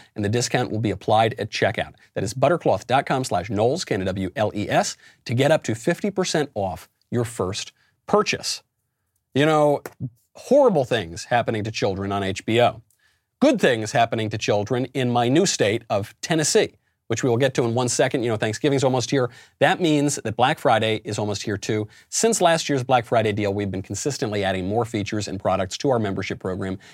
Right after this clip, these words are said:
and we're really excited about it. We've added more exclusive Readers Pass content. Our Insider and Above members can now stream our content on Apple T V and Roku,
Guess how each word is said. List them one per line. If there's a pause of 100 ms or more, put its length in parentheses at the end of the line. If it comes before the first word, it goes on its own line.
(120)
and
we're
really
excited
about
it. (240)
We've
added
more
exclusive
Readers
Pass
content. (300)
Our
Insider
and
Above
members
can
now
stream
our
content (220)
on
Apple
T
V
and
Roku,